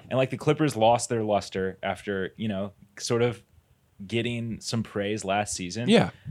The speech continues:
Speaker 1: And so this year, the only time that they're gonna get talked about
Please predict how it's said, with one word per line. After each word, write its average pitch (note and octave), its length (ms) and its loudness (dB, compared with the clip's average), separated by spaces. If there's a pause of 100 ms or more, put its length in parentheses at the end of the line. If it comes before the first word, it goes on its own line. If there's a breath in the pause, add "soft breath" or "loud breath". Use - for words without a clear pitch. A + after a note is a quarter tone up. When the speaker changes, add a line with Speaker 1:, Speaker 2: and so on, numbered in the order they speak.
(120)
Speaker 1:
And B2 180 0
so C#3+ 120 6
this E3 300 6
year, E3+ 160 6
the C3+ 100 8
only D#3+ 380 4
time A#2+ 640 0
that G#2+ 120 -2
they're A2+ 140 0
gonna A2+ 160 -2
get G2+ 120 -4
talked G#2 260 0
about G2 300 -2